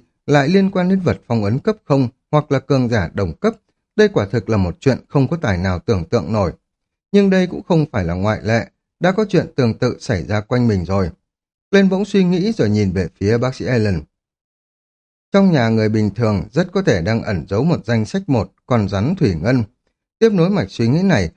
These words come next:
lên hồi tưởng lại những chuyện đã xảy ra trong năm tháng qua, bắt đầu từ khi mình xuyên không tới đây. Hắn kinh ngạc phát hiện ra bản thân mình đã vô thành vô thức dính dáng đến rất nhiều vị bán thần và những vật phong ấn đáng sợ. Người phụ nữ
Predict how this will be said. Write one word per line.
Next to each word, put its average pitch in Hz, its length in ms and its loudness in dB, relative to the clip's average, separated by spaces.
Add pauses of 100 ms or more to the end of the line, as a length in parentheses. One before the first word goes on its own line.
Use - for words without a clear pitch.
(180)
lên 208 160 4
hồi 170 200 2
tưởng 101 280 0
lại 104 200 0
những 156 180 -2
chuyện 117 220 0
đã 131 100 -2
xảy 92 280 -2
ra 107 200 -2
trong 110 240 -6
năm 113 220 0
tháng 110 220 -2
qua, 120 260 0 (360)
bắt 220 200 -2
đầu 131 260 2
từ 139 100 0
khi 196 160 -2
mình 135 240 0
xuyên 120 280 -2
không 113 280 -2
tới 120 100 0
đây. 123 280 2 (400)
Hắn 180 180 2
kinh 196 220 2
ngạc 110 220 0
phát 156 160 0
hiện 127 240 -2
ra 117 200 0
bản 110 260 0
thân 165 200 2
mình 104 280 2
đã 107 180 -2
vô 120 200 0
thành 113 260 -2
vô 101 180 -2
thức 214 220 0 (260)
dính 151 260 2
dáng 127 260 2
đến 127 200 2
rất 240 200 0
nhiều 131 160 4
vị 120 240 -2
bán 135 260 -2
thần 104 240 0 (180)
và 101 140 -2
những 110 220 -2
vật 117 260 -2
phong 104 160 -2
ấn 113 180 0
đáng 151 220 0
sợ. 127 280 -2 (640)
Người 156 220 4
phụ 143 100 0
nữ 139 300 0